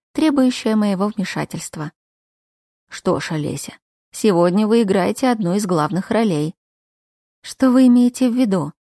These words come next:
Не ответив на мой вопрос, Ворон обнимает меня и застывает. Чёрт, я забыла про журналистов, освещающих свадьбу депутата,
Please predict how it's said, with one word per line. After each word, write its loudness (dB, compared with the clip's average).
Не 0
ответив -4
на -2
мой -2
вопрос, -4
Ворон 2
обнимает -2
меня -2
и -2
застывает. -8
Чёрт, -4
я -2
забыла 0
про -4
журналистов, -2
освещающих -4
свадьбу -4
депутата, -8